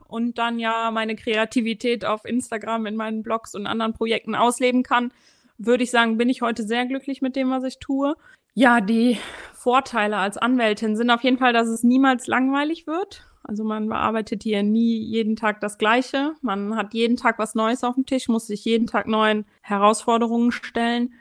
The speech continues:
Und in der heutigen Zeit hat man natürlich darüber hinaus auch noch viele Möglichkeiten, wie jetzt zum Beispiel hier Gast zu sein oder bei anderen Panel-Diskussionen oder so.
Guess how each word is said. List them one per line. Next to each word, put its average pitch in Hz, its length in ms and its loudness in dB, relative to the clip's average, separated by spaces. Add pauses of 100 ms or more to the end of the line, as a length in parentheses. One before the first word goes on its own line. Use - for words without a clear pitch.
(120)
Und 247 320 8
in 226 80 2
der 220 120 4
heutigen 220 360 4
Zeit 226 480 4
hat 220 160 2
man 214 140 2
natürlich 208 600 0
darüber 208 340 0
hinaus 202 380 0
auch 180 120 -4
noch 180 160 -6
viele 190 240 -2
Möglichkeiten, 185 580 -4
wie 190 80 -2
jetzt 190 220 -6
zum 208 80 -6
Beispiel 185 260 -6
hier 226 200 0
Gast 208 280 -4
zu 220 100 -6
sein 202 440 -4
oder 190 260 -4
bei 196 240 -2
anderen 202 380 -2
Panel-Diskussionen 202 960 0
oder 190 220 -4
so. 196 260 -8